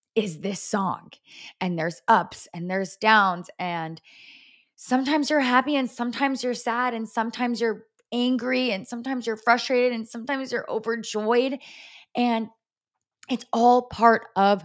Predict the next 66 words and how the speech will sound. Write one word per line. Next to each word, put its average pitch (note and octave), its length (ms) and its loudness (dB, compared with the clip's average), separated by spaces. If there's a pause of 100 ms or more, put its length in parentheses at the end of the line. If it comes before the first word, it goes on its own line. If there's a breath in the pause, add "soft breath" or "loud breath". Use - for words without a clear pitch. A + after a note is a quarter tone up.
(160)
the A3+ 80 0
human F3+ 460 -4
experience. G#3 580 -2
That's G3+ 180 -6
why G3+ 160 0
we're B3 100 4
here G#3 220 -2
on G#3 100 2
earth E3+ 220 -6
in F3+ 100 -6
the G3 120 -8
first A#3 320 -2
place, - 360 -10 (460 loud breath)
is A3 160 -4
to C#4 160 -2
experience C#4 840 -4
things. - 540 -18 (640 loud breath)
And C#4 560 2
it C#4 80 -2
was B3+ 220 -4
just D#4 240 -4
such C#4+ 180 2
a E4+ 80 2
lovely A3 300 2
moment F#3+ 280 -2
between F#3 280 -10
her A#3 180 2
and A#3 100 4
I. G3 440 2 (180)
And F#3 520 -4 (1200)
so - 160 -4
this, G#3 380 -2
this G#3 180 -2
song G#3 200 6
also G3 180 0
has G3+ 100 0
a F#3+ 40 0
lot F3 180 2
of E3 40 -6
saxophone G#3 540 -2
in A3 80 0
it. A#3+ 180 0
And A3+ 80 -4
so G#3+ 140 0
we F#3+ 100 0
were F#3+ 100 -2
just F#3 180 -6
dancing. D#3+ 340 -8
We're A2 120 -8
like, A#2 220 -8
"You B3 60 -4
know B3+ 120 2
what? A#3 300 4
But F#3+ 120 -2
when G3 180 -4
things A3 300 -4
are B3+ 60 0
crazy, D4 420 4
you G#3 180 -6
just F#3+ 200 -8
gotta F3 220 -2
dance G3 440 0
to C4 80 -2
the C4+ 120 0
sax, - 600 2
baby." F3+ 580 -4